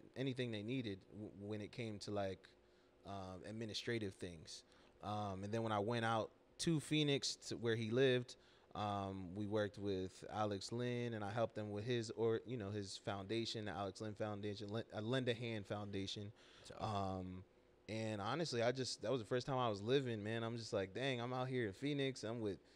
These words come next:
Speaker 1: N B A stars." Devin Booker was out there,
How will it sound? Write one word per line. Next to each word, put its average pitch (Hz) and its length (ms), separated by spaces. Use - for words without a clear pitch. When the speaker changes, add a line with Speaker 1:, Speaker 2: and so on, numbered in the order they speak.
Speaker 1:
N 123 140
B 110 120
A 143 140
stars." 135 440
Devin 117 280
Booker 151 260
was 147 140
out 147 260
there, 143 480